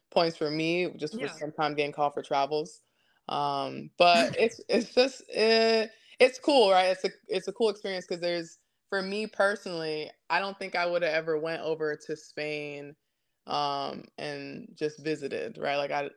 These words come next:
Speaker 1: to be able to
Speaker 2: Right.
Speaker 1: go to a different country and get paid for it,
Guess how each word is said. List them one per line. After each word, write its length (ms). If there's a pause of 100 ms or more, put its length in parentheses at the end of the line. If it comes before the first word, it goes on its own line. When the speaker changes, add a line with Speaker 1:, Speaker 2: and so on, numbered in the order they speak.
(160)
Speaker 1:
to 140
be 180
able 260
to 180
Speaker 2:
Right. 20
Speaker 1:
go 500
to 80
a 20
different 340
country 400
and 100
get 160
paid 280
for 280
it, 240